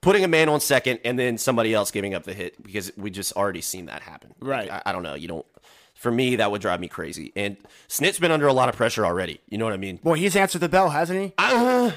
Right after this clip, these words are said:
Speaker 2: I think he
Speaker 1: yeah.
Speaker 2: has, dude. He's made some play. Like, when they pinch hit Adrianza in the fourth for Ian Anderson in Game Six against the Dodgers.
Speaker 1: I mean, that worked out, but it's not like
Speaker 2: That was a big-time move. That's a button press that worked.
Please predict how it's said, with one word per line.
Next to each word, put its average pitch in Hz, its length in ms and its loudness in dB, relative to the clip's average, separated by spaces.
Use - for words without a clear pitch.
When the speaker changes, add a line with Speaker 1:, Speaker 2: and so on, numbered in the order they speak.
Speaker 2:
I 156 140 2
think 254 200 -4
he - 40 6
Speaker 1:
yeah. 214 180 8
Speaker 2:
has, 196 140 2
dude. 180 140 4
He's 180 220 -2
made 208 280 0
some 240 160 -2
play. 240 340 0
Like, 170 240 -2
when 165 180 0
they 208 160 2
pinch 262 300 -2
hit 233 200 2
Adrianza 180 720 0
in 165 140 -2
the 143 80 -2
fourth - 500 -2
for 143 160 -8
Ian 170 200 0
Anderson 151 340 -4
in 117 80 -8
Game 139 200 -6
Six 139 240 -8
against 131 220 -8
the 117 60 -12
Dodgers. 110 360 -10
Speaker 1:
I 90 60 -4
mean, 123 120 0
that 131 140 2
worked 127 300 -2
out, 110 260 2
but 104 120 -4
it's 101 120 -4
not 107 120 -4
like 95 320 -10
Speaker 2:
That 156 160 0
was 240 160 2
a 269 60 -4
big-time 220 500 0
move. 240 160 2
That's 180 220 2
a 202 40 0
button 170 320 -2
press 180 320 -2
that 143 120 -4
worked. 170 340 -6